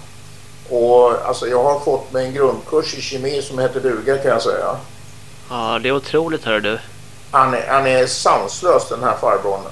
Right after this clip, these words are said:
Speaker 1: Alltså, han är över åttio år gammal och, eh, han har aldrig någonsin själv i sitt liv sålt en enda flaska utav M M S, utan han ger bort dem.
Speaker 2: Han ger bort?
Speaker 1: Enda, enda han tjänar pengar på, det är den här boken,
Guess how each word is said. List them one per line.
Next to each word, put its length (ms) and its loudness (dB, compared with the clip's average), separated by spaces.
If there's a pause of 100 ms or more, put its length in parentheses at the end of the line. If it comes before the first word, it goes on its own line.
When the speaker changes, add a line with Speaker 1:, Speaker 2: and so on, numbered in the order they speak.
Speaker 1:
Alltså, 200 -6
han 100 -2
är 40 0
över 340 2
åttio 280 2
år 140 2
gammal 520 2
och, 460 -4
eh, 600 2 (840)
han 240 2
har 120 4
aldrig 440 0
någonsin 500 0
själv 340 4 (100)
i 80 -8
sitt 260 -10
liv 180 -12
sålt 440 -2 (160)
en 200 0 (140)
enda 300 0
flaska 560 0 (200)
utav 320 -2
M 80 0 (160)
M 80 0 (100)
S, 120 -12
utan 240 -2
han 140 0
ger 240 2
bort 300 -6
dem. 80 -8 (1080)
Speaker 2:
Han 180 -2
ger 280 4
bort? 320 2
Speaker 1:
Enda, 240 2 (120)
enda 260 4
han 100 2
tjänar 240 2
pengar 360 2
på, 260 -2
det 100 -2
är 80 0
den 200 -4
här 160 4
boken, 480 -2